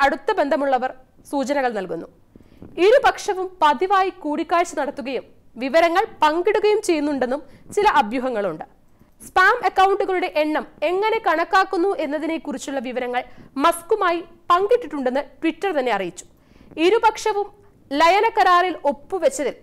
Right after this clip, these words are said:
കരാർ നിർത്തിവെക്കാൻ മസ്കിന് കഴിയില്ലെന്ന് എക്സിക്യൂട്ടീവുകൾ ജീവനക്കാരോട് പറഞ്ഞു. നാലായിരത്തി നാനൂറ് കോടി ഡോളറിന്റെ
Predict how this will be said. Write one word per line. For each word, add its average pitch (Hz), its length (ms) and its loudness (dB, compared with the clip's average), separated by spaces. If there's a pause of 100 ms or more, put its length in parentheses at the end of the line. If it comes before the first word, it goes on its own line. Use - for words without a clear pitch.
(140)
കരാർ 359 380 4
നിർത്തിവെക്കാൻ 311 680 -2
മസ്കിന് 269 400 -2
കഴിയില്ലെന്ന് 311 960 0 (160)
എക്സിക്യൂട്ടീവുകൾ 320 840 -2 (300)
ജീവനക്കാരോട് 311 760 2
പറഞ്ഞു. 180 240 -4 (340)
നാലായിരത്തി 427 480 4
നാനൂറ് 370 480 2
കോടി 359 240 -2
ഡോളറിന്റെ 294 640 0